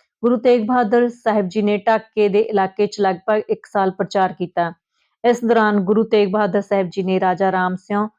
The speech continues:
ਤੇ ਰਾਜਾ ਚੱਕਰ ਧਵਜ 'ਚ ਸੁਫ-, ਸੁਲਹ ਸਫਾਈ ਕਰਵਾਈ ਅਤੇ ਸਮਝਾਇਆ ਕਿ ਈਰਖਾ ਤੇ ਨਫ਼ਰਤਾਂ ਦੀਆਂ ਜੰਗਾਂ ਵਿੱਚੋਂ ਕੁਝ ਨਹੀਂ ਨਿਕਲਦਾ। ਲੋਕਾਂ ਦਾ ਮਨ ਪਿਆਰ,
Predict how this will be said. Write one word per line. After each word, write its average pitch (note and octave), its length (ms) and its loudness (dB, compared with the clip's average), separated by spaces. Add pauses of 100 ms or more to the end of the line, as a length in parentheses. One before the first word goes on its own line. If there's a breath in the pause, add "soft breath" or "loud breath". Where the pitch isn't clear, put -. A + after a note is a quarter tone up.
(220)
ਤੇ G#3+ 120 2
ਰਾਜਾ G3 380 2 (320)
ਚੱਕਰ G#3 320 -4
ਧਵਜ G#3+ 260 0
'ਚ - 140 -14
ਸੁਫ-, G3+ 420 -4
ਸੁਲਹ A3 300 2
ਸਫਾਈ G3 340 -2
ਕਰਵਾਈ F#3+ 420 0 (500)
ਅਤੇ B3+ 160 2
ਸਮਝਾਇਆ A3 520 2
ਕਿ F#3+ 120 -4 (100)
ਈਰਖਾ G#3+ 380 0
ਤੇ A3+ 120 -2
ਨਫ਼ਰਤਾਂ G3+ 540 -2
ਦੀਆਂ G3+ 180 0
ਜੰਗਾਂ F#3+ 380 -2
ਵਿੱਚੋਂ F#3 280 -4
ਕੁਝ G#3 280 -2
ਨਹੀਂ G3+ 180 0
ਨਿਕਲਦਾ। E3+ 480 -4 (840)
ਲੋਕਾਂ A3+ 340 4
ਦਾ B3 120 4
ਮਨ A3+ 260 2
ਪਿਆਰ, G3 480 2